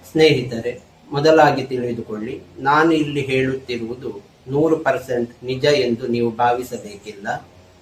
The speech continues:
ನಾನು ನಿಮ್ಮೆದುರು ಇಡುತ್ತಿರುವುದು ಕೇವಲ ಪ್ರಪೋಸಲ್ಸ್ ಮಾತ್ರ. ಅದು ಹೌದಾ ಅಲ್ವಾ ಎನ್ನುವುದನ್ನು ನೀವು ನಿಮ್ಮ ಲೈಫ್ ಎಕ್ಸ್‌ಪೀರಿಯನ್ಸ್ ಮೂಲಕ ತಿಳಿದುಕೊಳ್ಳಿ. ಯೋಗದ ಕುರಿತು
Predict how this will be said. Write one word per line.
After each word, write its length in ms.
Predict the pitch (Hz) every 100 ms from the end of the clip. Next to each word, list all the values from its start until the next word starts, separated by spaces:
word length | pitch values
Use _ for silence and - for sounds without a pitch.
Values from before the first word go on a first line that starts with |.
| _ _ _
ನಾನು 340 | 135 147 156
ನಿಮ್ಮೆದುರು 580 | 143 139 131 127 117 120
ಇಡುತ್ತಿರುವುದು 760 | 120 123 123 - 113 117 160 117
ಕೇವಲ 500 | - 131 139 131 123
ಪ್ರಪೋಸಲ್ಸ್ 800 | - 123 135 143 139 120 117 110
ಮಾತ್ರ. 380 | 104 98 - 113 131 - - - - - - - - 135
ಅದು 180 | 139
ಹೌದಾ 420 | 127 139 156 160 160
ಅಲ್ವಾ 500 | 123 123 120 123 117
ಎನ್ನುವುದನ್ನು 920 | 113 113 107 110 156 156 110 113 - -
ನೀವು 300 | 139 151 139
ನಿಮ್ಮ 420 | 127 120 156 110 -
ಲೈಫ್ 360 | 127 147 170 -
ಎಕ್ಸ್‌ಪೀರಿಯನ್ಸ್ 800 | - - - 143 131 120 117 -
ಮೂಲಕ 360 | 104 101 147 - - -
ತಿಳಿದುಕೊಳ್ಳಿ. 680 | 147 131 117 110 107 101 101 - _ _ - - _ - _ - - - _ _ _ _ - - - - _ _ - - - - - - - - -
ಯೋಗದ 500 | 151 185 202 196 156
ಕುರಿತು 640 | - 131 151 - 117 -